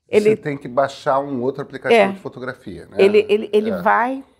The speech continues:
Speaker 1: apagar. A tendência dele é melhorar todas as fotos. Quer dizer, há uma,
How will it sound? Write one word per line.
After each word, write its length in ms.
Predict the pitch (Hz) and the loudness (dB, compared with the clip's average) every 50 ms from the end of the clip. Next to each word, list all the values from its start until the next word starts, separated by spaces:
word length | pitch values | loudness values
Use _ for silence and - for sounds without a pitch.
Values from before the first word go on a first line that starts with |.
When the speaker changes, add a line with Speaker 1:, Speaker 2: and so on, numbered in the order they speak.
| _ _ - | _ _ -6
Speaker 1:
apagar. 540 | - 226 - - 226 226 190 185 202 220 214 | -6 -6 -2 -2 -2 -2 0 0 -2 -2 -2
A 20 | |
tendência 540 | 220 - 185 175 165 190 226 269 - - 170 | -4 -8 -8 -4 -2 -2 -2 -2 -4 -8 -8
dele 440 | 151 147 160 190 220 220 185 151 - _ _ _ _ _ _ _ _ _ _ _ _ _ - | -6 -4 -2 -2 -2 -2 -4 -8 -12 _ _ _ _ _ _ _ _ _ _ _ _ _ 0
é 340 | - 202 226 254 247 - - _ _ _ _ _ _ _ _ - | 4 4 4 4 2 -2 -8 _ _ _ _ _ _ _ _ -2
melhorar 640 | 202 202 220 240 247 233 226 208 208 214 220 233 | 2 6 6 6 6 6 4 4 4 2 2 0
todas 320 | 226 - 208 214 208 196 196 | -4 -8 -10 -10 -8 -8 -10
as 160 | 208 202 - | -12 -12 -14
fotos. 480 | - - 135 - - _ _ _ _ _ | -16 -16 -16 -16 -16 _ _ _ _ _
Quer 120 | - 160 | -20 -20
dizer, 180 | 156 151 180 175 | -10 -4 0 4
há 160 | 180 190 214 | 4 4 4
uma, 560 | 233 233 226 214 202 185 165 160 160 160 160 | 4 2 0 0 0 0 -2 -4 -4 -8 -12